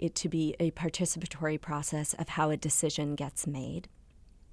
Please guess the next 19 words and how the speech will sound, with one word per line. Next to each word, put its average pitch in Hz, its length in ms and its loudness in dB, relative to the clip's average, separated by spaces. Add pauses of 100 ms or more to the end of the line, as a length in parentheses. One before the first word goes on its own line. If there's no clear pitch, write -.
(140)
And 190 140 6
so 180 160 8
I 175 80 10
brought 165 360 4
all 165 180 6
of 160 100 2
the 165 80 0
managers 156 560 2
in 160 200 2
one 156 160 2
by 156 160 2
one, 151 300 2
and 160 140 4
I 160 80 4
said, 160 400 4 (500)
"Here 196 300 6
is 190 160 8
the 175 100 6
budget. 202 460 2